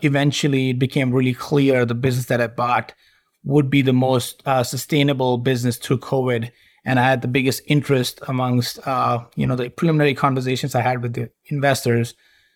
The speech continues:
So it was easy for me to shed that. But I, I remember until the close of the deal, I was still pushing, um, for, uh, those two other two deals and my pipeline. And I was able to pass those two deals to,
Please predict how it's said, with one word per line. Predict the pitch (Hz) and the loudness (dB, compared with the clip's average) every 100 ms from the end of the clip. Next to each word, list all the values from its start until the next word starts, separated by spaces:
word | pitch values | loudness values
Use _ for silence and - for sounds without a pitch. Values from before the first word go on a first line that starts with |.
| _ | _
So | - 156 | -14 -8
it | 139 147 | -2 2
was | 139 | 2
easy | 160 170 160 | 2 2 2
for | - | 2
me | 147 143 | 2 2
to | 127 | 0
shed | - 139 123 | 0 0 2
that. | 127 120 | 0 2
But | 139 127 | 0 2
I, | 165 160 143 | 2 2 0
I | 180 185 | 0 0
remember | 139 135 139 | 2 2 2
until | 131 131 165 | 2 2 2
the | 135 | 2
close | 117 139 131 | 0 -2 -2
of | |
the | 123 | -2
deal, | 120 127 | -2 -2
I | 127 | -2
was | 123 - | -6 -6
still | 127 | -6
pushing, | 120 131 120 123 123 123 123 _ _ _ _ _ - | -4 -4 -4 -4 -2 -4 -6 _ _ _ _ _ -4
um, | 139 123 120 120 110 _ | 0 2 2 0 -2 _
for, | - 131 123 - | -4 0 0 -2
uh, | - _ _ _ - 151 127 | -12 _ _ _ -10 -6 2
those | 147 127 | 2 2
two | - 143 | 2 2
other | 135 | 2
two | 131 143 | 2 2
deals | 127 131 131 - | 4 4 4 2
and | 139 135 | -2 0
my | 120 | 0
pipeline. | - 123 127 123 120 123 - _ _ - | -2 -4 -2 -4 -4 -6 -8 _ _ -2
And | 143 | 2
I | 180 | 2
was | 196 | 2
able | 196 180 | 0 -2
to | |
pass | 175 175 180 | 0 2 2
those | 175 151 | 0 -2
two | 165 | 0
deals | 143 143 127 | 2 2 2
to, | 139 131 | 0 -2